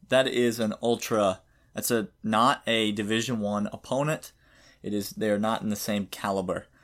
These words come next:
Uh, they're not even the same class as a team like Georgia. So,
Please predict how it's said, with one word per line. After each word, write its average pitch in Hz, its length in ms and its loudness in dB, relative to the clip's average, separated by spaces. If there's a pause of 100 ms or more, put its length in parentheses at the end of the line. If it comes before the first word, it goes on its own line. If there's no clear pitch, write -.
(460)
Uh, 98 480 -4
they're 104 160 -2
not 101 220 0
even 101 160 0
the 98 60 0
same 95 480 -4
class 92 600 -4 (520)
as 92 400 2
a 104 60 -8
team 101 300 -2
like 95 200 -2
Georgia. 98 360 -2
So, 98 800 2